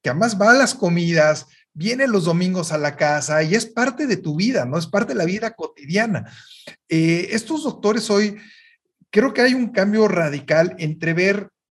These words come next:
la enfermedad como una fotografía aislada, una película. Y aquí podemos hacer una reflexión de vida completa, ¿no? Hay gente que ve, eh, eh, la vida por fotos, pero hay gente que se da el permiso de ver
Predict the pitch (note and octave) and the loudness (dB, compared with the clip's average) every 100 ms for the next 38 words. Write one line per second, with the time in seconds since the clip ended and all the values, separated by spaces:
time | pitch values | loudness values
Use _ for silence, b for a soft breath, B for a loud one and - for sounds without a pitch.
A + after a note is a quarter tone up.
0 | _ D#3 D#3+ D3+ E3 F3 G3 E3 E3 G#3 | _ -6 -4 -2 0 0 0 0 0 0
1 | A#3+ - - F3+ D3 C#3 C3+ - G3+ G3+ | -2 -6 -12 -8 -8 -6 -8 -2 0 0
2 | D#3 C3 B2 C#3+ C4+ - _ _ _ _ | -2 -2 0 0 -4 -8 _ _ _ _
3 | _ _ _ C3+ F3 G#3 A3+ - C3+ C#3 | _ _ _ -20 -6 -6 -4 -6 -6 -4
4 | F#3 F3 B2+ F#2 - _ _ _ _ _ | -6 -8 -10 -10 -14 _ _ _ _ _
5 | _ _ _ - G3 F#3+ D4 A#3 A#3 A3+ | _ _ _ 0 0 2 6 6 6 4
6 | A#3 A3+ G#3+ E3 D3+ E3+ - G3+ G#3+ C#3+ | 2 4 2 0 -2 -6 -2 0 2 0
7 | F3 F#3 G3 C3 C3+ A3+ C4 C3 D3 F#3 | 2 0 0 -6 -4 -4 -2 -2 0 0
8 | F#3 F3 E3+ D#3 D#3+ F3+ F3+ B B - | 0 -2 -2 0 2 0 -2 B B -8
9 | C#3+ C#3 C#3 C#3 C#3 C3 B2+ C3+ C#3 E3 | -2 -2 -2 -4 -2 -2 -2 -2 0 0
10 | F#3 F#3 C3+ - F#3+ G3+ G3+ E3+ A3+ - | -2 -4 -8 -4 0 0 -2 -6 -8 -18
11 | _ _ _ _ - F3+ F#3 G3+ G#3 G#3 | _ _ _ _ -2 0 0 -4 -10 -12
12 | - E3 D#3+ F3 E3+ E3 D#3+ D#3+ E3+ D#3 | -8 -2 2 0 0 -4 -2 -4 -4 -4
13 | D3+ D3+ D#3 | -2 -4 -6